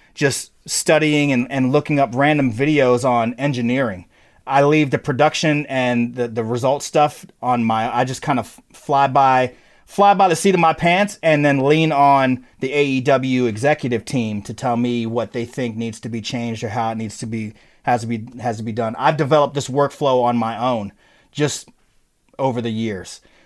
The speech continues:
So, I mean, in, in that aspect, it's really tough to say who was, who was the biggest influence, because there's really, you can't really look at, I mean, if you wanna look at Jim Johnston, he was,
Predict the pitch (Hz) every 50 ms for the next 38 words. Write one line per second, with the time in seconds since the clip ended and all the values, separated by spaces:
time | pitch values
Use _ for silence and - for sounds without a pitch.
0 | _ _ - - 165 151 147 143 143 143 143 156 156 151 147 156 147 156 165 165
1 | - 151 147 147 160 180 175 160 180 185 - - - 147 127 123 - 139 117 -
2 | 135 160 185 180 170 135 - - 170 165 - 151 139 - - 160 147 139 113 123
3 | 151 156 151 143 131 110 131 135 - 143 - - 151 151 147 143 123 117 127 113
4 | 101 107 139 139 131 120 - - 131 131 143 - - 160 160 170 175 160 - -
5 | - _ _ _ _ _ _ - 151 - 170 143 139 147 131 117 123 147 170 175
6 | 170 165 156 143 131 135 135 - - 165 165 143 147 151 151 143 131 127 127 139
7 | 156 156 - 151 131 123 - - - - _ _ _ _ _ _ 147 143 135 127
8 | - 175 175 180 170 160 165 175 170 160 123 110 147 160 156 139 117 147 143 156
9 | 151 - 139 123 120 139 151 156 147 147 131 113 - -